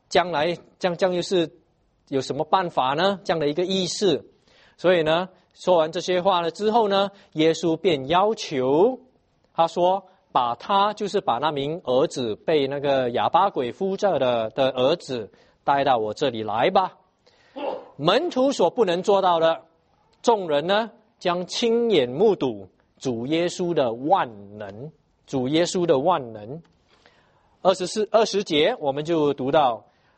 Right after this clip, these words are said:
他们就带了他来。那名儿子一见到耶稣，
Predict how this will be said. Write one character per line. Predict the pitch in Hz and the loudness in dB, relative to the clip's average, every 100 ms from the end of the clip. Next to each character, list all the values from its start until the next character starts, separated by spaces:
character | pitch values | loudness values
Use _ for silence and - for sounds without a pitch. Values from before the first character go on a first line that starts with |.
| _ _ _ _ | _ _ _ _
他 | - 196 | -2 0
们 | 170 160 | 0 -4
就 | 165 | -4
带 | 170 190 165 | -2 2 2
了 | 135 | 0
他 | - 190 196 214 | -4 0 2 4
来。 | 233 135 120 135 202 - _ _ _ _ _ _ _ _ _ _ _ - | 2 0 0 -4 -6 -14 _ _ _ _ _ _ _ _ _ _ _ -2
那 | 175 | 0
名 | 175 180 | 0 2
儿 | 151 196 | 2 2
子 | 156 123 | -2 -6
一 | 151 | -4
见 | - 180 | 0 0
到 | 170 147 | 2 2
耶 | 160 185 | 2 0
稣， | 196 214 214 233 | 0 0 0 0